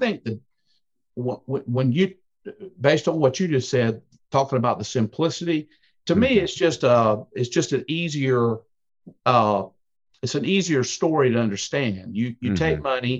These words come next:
Speaker 1: in a reit, you go buy a building, and you manage the building, you collect rent.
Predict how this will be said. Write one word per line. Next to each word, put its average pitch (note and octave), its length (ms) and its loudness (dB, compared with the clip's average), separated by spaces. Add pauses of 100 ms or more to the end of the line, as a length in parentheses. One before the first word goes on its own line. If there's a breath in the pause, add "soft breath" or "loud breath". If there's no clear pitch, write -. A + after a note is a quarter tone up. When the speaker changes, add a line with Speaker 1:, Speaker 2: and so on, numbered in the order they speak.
Speaker 1:
in A2+ 80 -2
a A2+ 60 0
reit, G#2+ 400 0
you B2 120 -2
go A#2+ 120 4
buy A#2 240 4
a G#2 40 -2
building, G2+ 380 -2 (1040)
and A#2 100 0
you B2+ 100 2
manage C#3+ 380 4
the C#3 80 -2
building, A2+ 420 4
you A2 120 -4
collect B2 360 0
rent. G2+ 220 -6